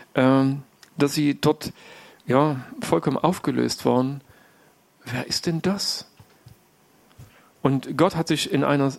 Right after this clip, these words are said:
von einer Seite vorgestellt in diesem Moment,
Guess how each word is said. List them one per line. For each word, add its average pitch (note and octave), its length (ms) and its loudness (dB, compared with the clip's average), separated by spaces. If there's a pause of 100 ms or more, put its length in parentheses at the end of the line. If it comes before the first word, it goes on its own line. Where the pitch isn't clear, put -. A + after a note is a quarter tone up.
(140)
von - 200 -2
einer C#3 200 0
Seite D#3+ 340 -2
vorgestellt C#3 720 0
in B2 140 -2
diesem B2+ 220 -2
Moment, C#3 540 0